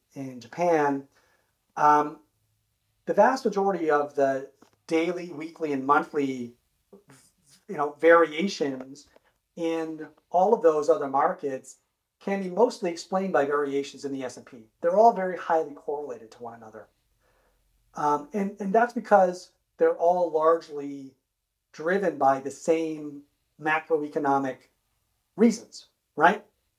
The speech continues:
Uh, changes to growth and, and inflation in general, right? No, there's also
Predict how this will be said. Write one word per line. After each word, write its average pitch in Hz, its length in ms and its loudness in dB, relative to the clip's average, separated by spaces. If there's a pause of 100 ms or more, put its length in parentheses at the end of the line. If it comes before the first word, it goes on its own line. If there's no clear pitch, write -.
Uh, 143 200 2
changes 160 560 -4
to 160 120 -4
growth 147 380 0 (320)
and, 139 500 -4 (640)
and 151 160 -6
inflation 147 680 0 (220)
in 202 200 0
general, 170 520 -4 (160)
right? 175 280 0 (320)
No, 220 360 0
there's 160 180 -8
also 160 580 4